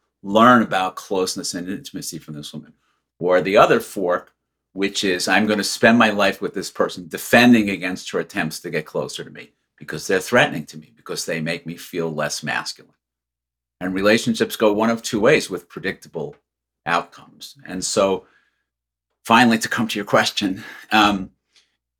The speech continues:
I won't run through, I think there are seven fears that men have of women. The, the most recognizable ones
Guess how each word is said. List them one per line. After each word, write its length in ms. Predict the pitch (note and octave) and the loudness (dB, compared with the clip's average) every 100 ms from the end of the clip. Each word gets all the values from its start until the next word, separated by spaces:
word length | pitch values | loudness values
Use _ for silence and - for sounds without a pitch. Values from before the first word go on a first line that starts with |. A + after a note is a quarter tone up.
| _ | _
I 60 | A2+ | 2
won't 220 | A#2+ A#2+ | 4 6
run 200 | A2+ A#2 | 6 6
through, 160 | A#2+ A2 | 6 6
I 80 | |
think 220 | B2 D3 - | 6 4 6
there 140 | A#2 | 6
are 60 | A2+ | 4
seven 540 | - C3+ A#2+ A#2 A2+ | 4 6 6 4 2
fears 460 | A2+ A2 F2+ F2 - | 0 -2 -2 -2 -4
that 160 | D#2+ | -4
men 200 | E2+ E2+ | -4 -6
have 220 | - F2 | -6 -8
of 160 | F2 - | -10 -12
women. 380 | E2+ C#2+ D2+ D#2+ _ _ | -12 -12 -14 -20 _ _
The, 300 | F#2 F2 - | -8 -8 -8
the 240 | - F#2+ G2 | -6 -6 -4
most 440 | A#2 A2 A#2+ - G2+ | 4 6 6 4 -2
recognizable 1200 | G2+ A2 A2+ G2+ G2+ G2+ A2+ A#2 A#2 F#2+ F2+ D#2+ | 2 2 0 -4 0 2 4 2 -2 -6 -8 -8
ones 560 | - D#2+ D#2 F#2+ - | -12 -12 -12 -12 -14